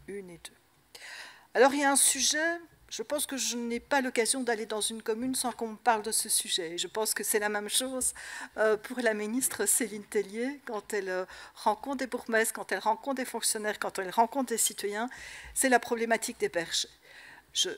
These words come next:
je suis juriste de formation, mais je vous avoue, je n'avais jamais été confrontée à un dossier qui est aussi complexe que celui-là. Parce qu'il y a une multiplicité d'acteurs, des gestionnaires de cours d'eau, des propriétaires qui sont aussi des propriétaires privés.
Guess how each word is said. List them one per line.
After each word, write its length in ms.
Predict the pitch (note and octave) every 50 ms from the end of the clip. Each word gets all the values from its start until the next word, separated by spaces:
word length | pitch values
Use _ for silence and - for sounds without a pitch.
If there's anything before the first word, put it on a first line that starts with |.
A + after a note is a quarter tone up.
| -
je 500 | - - - A#3 A3+ A3+ A3+ A3 G#3+ G#3+ G#3+
suis 240 | - - - B3+ B3
juriste 340 | B3+ B3 C4+ E4+ E4+ -
de 60 | D#4 C#4+
formation, 560 | - C#4+ B3 A#3+ A#3 A3+ - - D4+ E4 E4+
mais 100 | C#4+ C4
je 120 | - A3+
vous 260 | G#3 - G#3+ - -
avoue, 240 | A#3 A3 - D4+ D4
je 140 | C4 - A#3+ G#3 G#3 G#3 G#3 G#3 G#3+
n'avais 180 | A3 G#3 G3+ G#3
jamais 240 | - C4+ C4+ C4+ C#4+
été 180 | C4 - C4
confrontée 920 | A#3+ - A#3 A3+ G#3+ - - - - - - - - B3+ C4 C4 C4 C4 C4+ - -
à 140 | G#3 G#3+ G#3+
un 60 | G#3
dossier 520 | G#3 - A3 - - - - C#4 C#4 C4+ - -
qui 340 | - - B3+ B3+ C4 C4 - -
est 180 | G#3 A3 A3+ - C4+
aussi 300 | D#4 C#4+ - - D4 B3+
complexe 640 | - - A3+ G#3 - - B3 A#3+ A#3+ - - B3 A3
que 120 | - A3+ G#3
celui-là. 420 | - - G#3+ G3+ F3+ F3+ E3+ D#3+ - - - - - - - - - - -
Parce 140 | - - -
qu'il 100 | - C4
y 40 | B3
a 20 |
une 100 | B3 B3+
multiplicité 640 | C4 B3+ - C4+ B3 - B3 - - - - A#3 A3
d'acteurs, 580 | A3 G#3 - - - A3+ A3+ C4 D#4+ F4 F4 - -
des 60 | F#4+
gestionnaires 460 | - - F#4+ - - - G#3+ G3+ G3
de 80 | - G3
cours 320 | - - - - - -
d'eau, 560 | - A#3+ B3+ C4 C#4 C#4+ D4 C#4+ D4 D4 C#4
des 140 | - - G#3
propriétaires 1000 | - - - A3 - - - - A3 G#3+ G3+ - - A3+ A3+ A3+ A#3 A#3 A3 -
qui 80 | - A3+
sont 160 | - - A3
aussi 180 | G3 - C4 B3+
des 80 | B3+
propriétaires 640 | - - - G3+ - - - G#3+ G#3 - G#3+ - -
privés. 520 | - - A3+ G3 F#3+ G#3 A#3+ C4+ C#4+